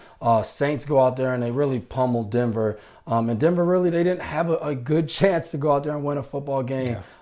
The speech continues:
Speaker 1: Um, but as the N F L has showed, you are gonna be responsible for upholding the protocols. And supposedly, you know, the Denver quarterbacks weren't wearing a mask. So the N F L said, "You don't follow protocols,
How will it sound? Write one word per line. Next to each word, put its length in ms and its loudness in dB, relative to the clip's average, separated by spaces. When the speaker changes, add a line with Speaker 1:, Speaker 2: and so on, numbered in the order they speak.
Speaker 1:
Um, 220 2
but 120 6
as 240 0
the 120 -2
N 100 -2
F 160 -4
L 120 -2
has 200 -2
showed, 600 2
you 240 2
are 160 4
gonna 200 0
be 200 0
responsible 800 -2
for 160 -8
upholding 520 2
the 60 -6
protocols. 640 -2
And 220 -2
supposedly, 1040 2
you 120 -2
know, 160 0
the 140 -4
Denver 340 -2
quarterbacks 520 -4
weren't 280 -4
wearing 240 -2
a 40 -4
mask. 520 -2
So 200 2
the 100 0
N 100 2
F 160 0
L 140 2
said, 460 0
"You 80 -8
don't 160 -4
follow 220 2
protocols, 640 2